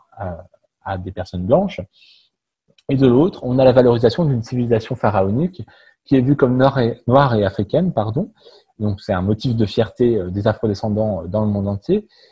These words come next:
Et donc, quand Rihanna va poser en Nefertiti en couverture de Vogue, elle fait, euh, un acte politique fort dans le contexte actuel. Mais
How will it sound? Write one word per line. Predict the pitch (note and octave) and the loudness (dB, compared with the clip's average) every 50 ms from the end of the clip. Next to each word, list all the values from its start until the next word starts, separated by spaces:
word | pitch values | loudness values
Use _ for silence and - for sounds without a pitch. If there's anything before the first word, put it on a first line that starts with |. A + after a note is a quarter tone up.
| _ _ _ - | _ _ _ -2
Et | |
donc, | A#2+ B2 B2+ A#2+ - | 0 0 0 2 2
quand | D#3+ D3 C3+ | 0 0 2
Rihanna | D3 C#3 C3+ B2+ B2+ B2+ C3 C3 B2+ A#2 | 2 2 2 2 2 0 0 0 0 2
va | G2 A2 A2 | 2 2 0
poser | - - B2 A2+ A2+ A#2 B2 | 2 0 0 0 0 0 -2
en | A2+ G#2+ | -2 -2
Nefertiti | G#2 - - G#2+ - _ _ A#2 - - | -2 -2 -2 -4 -4 _ _ -16 -8 -8
en | B2 A2 | -8 -8
couverture | - B2 A2 G2 - - G#2 | -4 -4 -6 -6 -4 -6 -6
de | G2+ | -6
Vogue, | G2 A2 C#3 F3 G3 F3 D3+ G#2 - _ _ _ _ _ _ _ | 0 2 4 4 4 2 0 -2 -2 _ _ _ _ _ _ _
elle | - A2 A2+ | -4 -4 -4
fait, | - - D#3+ D#3+ D#3+ - | 0 4 4 4 4 4
euh, | - G#2 G2+ G2 - _ _ - | -2 -6 -8 -12 -16 _ _ -6
un | A2+ A2+ | -2 -2
acte | B2+ A#2+ - - A#2 | -2 -2 -4 -8 -10
politique | _ A#2+ A2 G2 - G#2+ - - | _ -4 -4 -4 -4 -10 -10 -10
fort | - - C#3+ E3 F3 E3+ - | 0 2 2 2 2 0 -2
dans | A#2 A2+ | -2 -2
le | A2+ | -2
contexte | A2+ B2+ A2+ C3+ C3 - _ | -2 -2 -2 -2 -2 -2 _
actuel. | B2+ A#2+ - _ - - A2 F#2+ F2+ F2 - _ _ _ _ _ _ _ | -6 -6 -6 _ -6 -4 -2 -2 -2 -4 -10 _ _ _ _ _ _ _
Mais | A2+ B2 B2+ B2+ B2 - | 0 2 2 2 0 -4